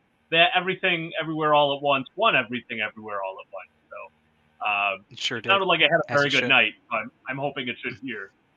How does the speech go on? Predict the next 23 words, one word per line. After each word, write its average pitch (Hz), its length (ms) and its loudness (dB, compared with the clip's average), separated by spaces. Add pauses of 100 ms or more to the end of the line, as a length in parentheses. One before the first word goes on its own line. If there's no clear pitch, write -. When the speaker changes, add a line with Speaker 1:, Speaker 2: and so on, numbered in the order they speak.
(140)
Speaker 1:
Uh, 156 160 6 (120)
aside 254 280 4
from 226 140 -10
that, 202 220 4 (100)
so, 180 100 0
man, 202 280 4 (120)
I 180 100 8
will 262 240 0
admit 190 340 0
I 180 140 2
am 151 220 -2
really 165 360 -2
partial 165 640 0 (400)
to 147 600 -2
kind 214 160 2
of, 233 60 -4 (1160)
before 247 840 0
going 214 340 -2
in 202 240 0
to 190 100 -6 (140)
see 190 260 0
all 170 240 2
these 170 180 -4